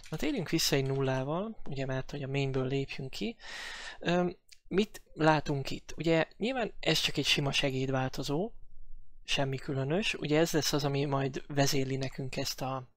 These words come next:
ezt a kis, ö, kiírást, illetve ezt a kis ciklust.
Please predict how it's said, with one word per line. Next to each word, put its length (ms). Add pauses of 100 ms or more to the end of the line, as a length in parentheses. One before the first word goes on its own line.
ezt 260
a 340 (100)
kis, 280
ö, 240 (300)
kiírást, 640
illetve 320
ezt 180
a 60
kis 180
ciklust. 560